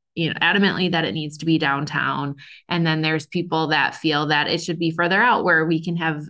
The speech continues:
easier parking options and things like that. So I think, again, you, you probably won't make everyone happy, but I think overall the consensus is, is a lot of support for expanding passenger rail and kind of having a station here.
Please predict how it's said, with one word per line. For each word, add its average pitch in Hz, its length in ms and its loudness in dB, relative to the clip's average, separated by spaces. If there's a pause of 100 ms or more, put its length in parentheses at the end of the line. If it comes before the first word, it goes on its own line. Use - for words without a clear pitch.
(120)
easier 170 360 0
parking 226 400 0
options 160 440 -2
and 156 380 -2
things 175 220 0
like 160 180 0
that. - 340 0
So 160 280 2 (320)
I 196 80 0
think, 185 540 0
again, 170 340 0
you, 175 280 -4
you 196 100 -4
probably 214 300 0
won't 208 200 0
make 185 240 -4
everyone 214 420 2
happy, 240 500 0 (380)
but 185 140 2
I 180 100 2
think 180 240 -4
overall 165 460 2
the 180 100 0
consensus 165 640 -6
is, 151 280 -8
is 170 140 -4
a 170 60 0
lot 147 200 0
of 147 80 -4
support - 440 -10
for - 420 -6
expanding 151 540 -6
passenger 147 440 -10
rail 95 280 -8
and 101 140 -10
kind 151 140 -10
of 151 60 -8
having 135 280 -10
a - 40 -12
station - 420 -12
here. 160 280 -14